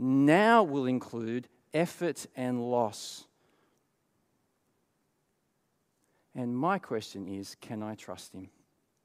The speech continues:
Trust enough to count the cost.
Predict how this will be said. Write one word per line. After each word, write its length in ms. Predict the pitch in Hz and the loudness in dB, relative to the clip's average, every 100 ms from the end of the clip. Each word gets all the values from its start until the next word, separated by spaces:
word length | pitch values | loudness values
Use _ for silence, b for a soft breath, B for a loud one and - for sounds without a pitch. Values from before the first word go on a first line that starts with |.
| _ _ _ _ _ _ _ _ _ _ _ _ _ _ _ _ _ | _ _ _ _ _ _ _ _ _ _ _ _ _ _ _ _ _
Trust 460 | - 151 170 - | -4 -2 -2 -6
enough 500 | - 147 123 117 - - | -4 -2 0 -4 -8 -14
to 100 | 131 | -14
count 460 | - 127 127 - | -8 -4 -4 -6
the 100 | - | -12
cost. 680 | - - 113 95 - - - | -10 -4 -4 -4 -14 -20 -20